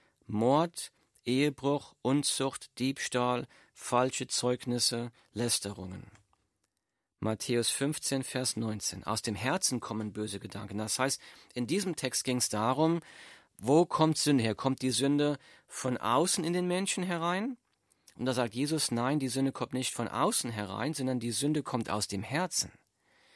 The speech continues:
Da beschreibt Jesus das Herz als eine Quelle des Bösen, dass unser Herz ständig böse Gedanken, böses Verlangen produziert. Das heißt also, die Sünde, die kommt nicht von außen in den Menschen,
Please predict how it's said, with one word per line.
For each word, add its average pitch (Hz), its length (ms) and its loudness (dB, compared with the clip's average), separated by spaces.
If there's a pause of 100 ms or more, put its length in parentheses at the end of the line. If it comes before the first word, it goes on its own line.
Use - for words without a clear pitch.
(280)
Da 123 120 0
beschreibt 127 520 0
Jesus 127 560 0 (380)
das 117 300 0
Herz 135 360 0
als 120 240 -2
eine 117 300 -2
Quelle 127 580 0
des 113 240 0
Bösen, 117 420 0
dass 107 180 -4
unser 113 380 -2
Herz 120 380 -4
ständig 135 720 -2 (100)
böse 143 420 0
Gedanken, 127 760 -6 (460)
böses 135 400 0
Verlangen 120 500 0
produziert. 117 880 -4 (1500)
Das 131 300 2
heißt 143 220 4
also, 123 320 0 (440)
die 123 120 -2
Sünde, 135 260 2
die 123 100 -2
kommt - 280 -2
nicht 123 200 -4
von 117 220 -2
außen 139 520 2
in 202 160 2
den 123 180 2
Menschen, 123 480 -2